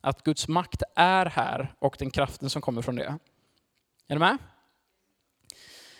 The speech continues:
Ehm, så hur, eh, hur gör vi det här? Hur förstår vi det här? Hur kommer man dit? Det är lite det vi ska prata om idag. Alltså vägen till, eh, att förstå det här bättre. Så vänd dig till din granne och hälsa och säg hej.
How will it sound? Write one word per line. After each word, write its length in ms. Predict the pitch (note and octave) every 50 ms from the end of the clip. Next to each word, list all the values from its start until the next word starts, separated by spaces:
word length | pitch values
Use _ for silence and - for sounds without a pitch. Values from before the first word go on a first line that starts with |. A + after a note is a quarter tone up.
| - - _ _ _ _
Ehm, 500 | E3 E3+ F3 F#3 F3+ F3+ F3 F3+ F3+ F3 -
så 240 | - - - G#3 G3+
hur, 520 | F#3+ F#3 - B3 B3 A#3+ A3+ A3+ G#3+ G3+ G#3
eh, 260 | G#3+ G3+ G3 G3 - - G3+ - - -
hur 180 | G3 E3+ G#3+ G3+
gör 180 | G3 E3+ D3+
vi 60 | C#3+
det 60 | D3 D3+
här? 220 | E3 D#3+ C#3 A#2
Hur 100 | C3+ C#3+
förstår 240 | D3 E3 - F3 C#3+
vi 60 | C3+
det 60 | C3+
här? 300 | C#3+ C#3+ C3+ A#2+ A#2 C#3 - - _ _
Hur 120 | - C#3+
kommer 160 | - - C#3
man 120 | C3+ C#3 C3+
dit? 220 | C#3+ B2 - - -
Det 60 | D3+
är 20 | D#3+
lite 180 | E3+ D#3+ E3+
det 100 | D#3 D#3+
vi 80 | D#3 D3
ska 100 | - D3+
prata 200 | D3 C#3+ - C#3+
om 60 | C#3
idag. 240 | C3+ C#3+ E3+ G3 G3+ - - - _ _
Alltså 240 | D3+ C3+ B2 D#3
vägen 500 | D3 C#3+ D#3 D3+ C#3 C3 B2+ B2 C3+ C3
till, 360 | - - C#3+ B2 A#2+ A#2+ B2 B2+ B2 A#2 - - - - _ _
eh, 220 | G#3+ - B2 -
att 80 | B2+ -
förstå 180 | C#3 A#2+ C#3
det 80 | C3 B2+
här 80 | B2+
bättre. 320 | C3 A#2 - - C#3 D3 D#3 - - - - - - - - -
Så 120 | - D#3
vänd 240 | D#3+ E3+ F#3+ G#3+ A#3
dig 60 | A3+
till 100 | - -
din 80 | G#3+ A3
granne 380 | G#3+ A3 G#3 F#3+ F3+ G3+ C4 - - _
och 200 | - E3 E3+ D3+
hälsa 420 | E3 E3+ E3 - - E3+ F3+ G#3+
och 80 | A3 E3+
säg 140 | - D#3 D3
hej. 280 | D#3 F3 G#3+ C#4 A#3+